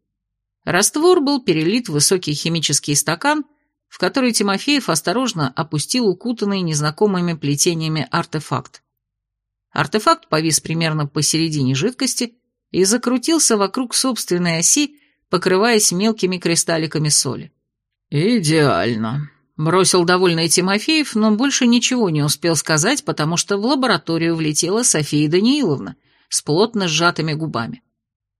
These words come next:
Кружево на ее блузке воинственно топорщилось, словно было неведомым оружием, а ленты развивались, как змеи на голове медузы Горгоны.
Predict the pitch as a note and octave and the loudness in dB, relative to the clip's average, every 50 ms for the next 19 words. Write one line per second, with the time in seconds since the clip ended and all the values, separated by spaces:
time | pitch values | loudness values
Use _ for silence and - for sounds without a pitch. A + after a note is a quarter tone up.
0 | _ _ - - A3+ D4+ E4 D4 A3 F3+ E3 E3+ E3 E3+ F3 F3 F3 E3+ E3+ D#3+ | _ _ -6 -4 0 2 2 4 4 4 2 2 2 2 2 2 2 2 0 0
1 | E3 F3 F3 E3+ - - D#3+ D3+ E3 F3 F#3 F#3 - - - D#3 D#3 D#3+ D#3+ D3 | 0 0 0 0 0 -2 0 0 0 0 0 0 0 0 0 -2 -4 -4 -2 -2
2 | F3 E3+ - - A#3+ G#3+ - - - D3+ C#3 D3 D3 - D#3+ D#3+ D#3 E3 E3 E3 | -2 -2 -2 0 0 0 0 0 0 2 2 2 2 0 0 0 -2 -2 -2 -2
3 | E3+ E3 D#3+ D#3+ D#3+ E3 E3 E3+ E3 D3+ D3 C#3+ C#3+ C#3+ D3+ E3 F#3 A3 C4+ C#4+ | -2 0 0 0 0 0 2 2 0 2 2 2 2 2 2 2 2 0 0 0
4 | B3 B3+ C4 A#3+ A3 G#3 - - E3 F3+ G3 G#3 A#3+ C4 C4+ B3+ B3 - A#3+ A#3 | 0 2 2 2 2 0 0 -2 0 2 2 2 4 4 2 2 2 0 0 0
5 | A#3+ A#3 G3+ G3 G#3 G#3+ G#3+ A3+ A3 G#3+ G#3 - - - F#3+ F3+ E3 D#3 D#3 E3 | 0 0 2 2 2 2 4 4 4 4 2 2 0 -2 -4 -4 -2 -2 -2 -2
6 | F3+ G#3 G#3+ G#3 G3 F#3 F3+ E3+ E3+ E3+ E3 D#3+ E3 F3+ F3+ E3 D#3+ D3+ E3 D#3+ | 0 2 2 2 0 0 -2 0 0 0 2 2 2 2 0 0 -2 -2 -2 -2
7 | D3+ D#3+ C#3+ D#3 D#3 D3 C#3+ C3+ B2+ G2 - - - | -2 -2 -2 -2 -2 -2 -4 -6 -8 -8 -10 -12 -14